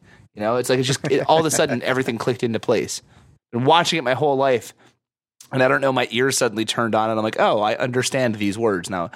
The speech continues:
I understand mushmouth, Casey Jones all of a sudden. I understand <laughs> Raphael." Um, but Donnie comes up, and I love his body language here.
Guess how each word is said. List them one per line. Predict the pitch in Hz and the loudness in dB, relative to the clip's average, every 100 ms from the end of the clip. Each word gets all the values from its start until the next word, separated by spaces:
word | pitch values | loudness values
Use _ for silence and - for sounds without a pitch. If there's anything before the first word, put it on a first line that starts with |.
| - | -6
I | - 143 | 0 2
understand | 175 170 - 170 139 | 2 0 -2 -2 0
mushmouth, | 117 117 - 104 104 | 0 0 0 -2 -2
Casey | - 127 117 117 | -2 -2 0 0
Jones | 113 110 107 | 2 2 2
all | 101 95 | 0 0
of | 87 | -2
a | |
sudden. | 90 95 120 101 | -6 -2 0 2
I | 123 | 4
understand | 147 - 156 135 | 4 4 4 2
<laughs> | |
Raphael." | 110 95 - 92 87 95 _ _ _ _ _ _ _ _ _ _ _ _ _ - | 2 0 0 -2 -4 -8 _ _ _ _ _ _ _ _ _ _ _ _ _ 0
Um, | 127 131 127 131 139 | 2 4 0 -2 -4
but | 143 | -2
Donnie | - 196 247 240 147 | 4 6 6 2 -2
comes | 123 139 120 | -2 -2 0
up, | 120 113 - _ _ _ _ _ _ - | 2 2 0 _ _ _ _ _ _ -2
and | 135 127 127 127 123 - _ _ _ - | 0 2 0 -2 -6 -12 _ _ _ 0
I | |
love | 156 170 208 | 2 2 0
his | 202 | -2
body | 131 123 117 135 | 0 2 2 2
language | 139 143 147 151 | 0 0 0 -2
here. | 170 165 170 175 | 0 0 0 -4